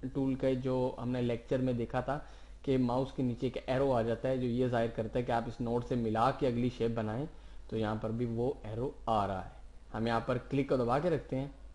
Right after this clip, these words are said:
और इसको नीचे खींच लेते हैं, तो उससे जुड़ी हुई line आ गई। इस तरह से आप इसको जोड़ जोड़ कर कोई भी शेप बना सकते हैं। उसके अलावा इसका थोड़ा सा एडवांस यूज़ में देखते हैं।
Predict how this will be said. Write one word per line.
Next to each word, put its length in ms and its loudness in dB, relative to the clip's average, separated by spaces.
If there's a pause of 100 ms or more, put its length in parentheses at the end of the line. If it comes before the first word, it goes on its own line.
और 60 -2
इसको 260 -2
नीचे 380 -2
खींच 280 -4
लेते 220 -2
हैं, 180 0 (260)
तो 60 -4
उससे 160 -2
जुड़ी 260 6
हुई 140 10
line 300 2 (260)
आ 140 -4
गई। 180 -12 (1300)
इस 120 -6
तरह 160 0
से 320 0 (340)
आप 220 -2
इसको 240 -4
जोड़ 260 0
जोड़ 180 0
कर 200 -2 (380)
कोई 200 6
भी 120 4
शेप 360 -2 (560)
बना 260 4
सकते 340 -10
हैं। 120 -12 (2500)
उसके 240 6
अलावा 440 8 (680)
इसका 200 0
थोड़ा 260 6
सा 120 4
एडवांस 400 2
यूज़ 160 2
में 180 4
देखते 300 0
हैं। 180 -4